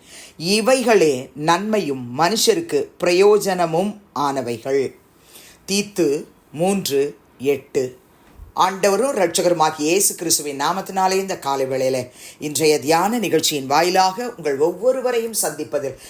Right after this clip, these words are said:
நான் கிறிஸ்துவுக்குள் மிக்க மகிழ்ச்சி அடைகிறேன். பிரியமான சகோதர சகோதரிகளே, அப்போஸ்தலனாகிய பவுல்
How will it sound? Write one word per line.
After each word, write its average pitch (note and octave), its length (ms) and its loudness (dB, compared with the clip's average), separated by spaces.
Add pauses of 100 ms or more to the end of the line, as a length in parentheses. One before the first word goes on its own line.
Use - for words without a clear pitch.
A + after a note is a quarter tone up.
(120)
நான் D3+ 240 -2
கிறிஸ்துவுக்குள் D3 680 -2
மிக்க C#3 380 -8
மகிழ்ச்சி C3+ 400 -8
அடைகிறேன். - 340 -18 (140)
பிரியமான F3 680 -8
சகோதர B2+ 520 -8
சகோதரிகளே, A2 680 -8 (720)
அப்போஸ்தலனாகிய F3+ 720 -2
பவுல் D#3+ 540 -2